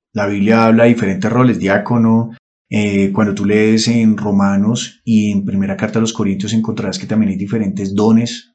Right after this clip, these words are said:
servicios, ministerios, operaciones, o en Efesios, en donde encuentras que están los ministerios de apóstol, evangelista, profeta, pastor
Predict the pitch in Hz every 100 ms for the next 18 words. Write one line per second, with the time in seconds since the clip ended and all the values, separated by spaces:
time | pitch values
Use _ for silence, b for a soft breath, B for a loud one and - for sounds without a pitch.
0 | _ - 92 90 104 107 113 104 98 98
1 | - 107 113 110 110 92 87 104 104 120
2 | - _ _ _ _ _ _ _ 120 117
3 | 110 101 147 190 139 - - 101 101 98
4 | 98 98 92 107 120 - B B - 110
5 | 104 98 98 101 101 104 104 - - 127
6 | 117 113 110 98 98 - 95 98 101 107
7 | 101 95 92 90 85 82 - _ 95 -
8 | 110 113 110 - 95 95 95 90 87 92
9 | 104 110 - 92 85 - 95 - 107 101
10 | 95 92 95 - 107 104 107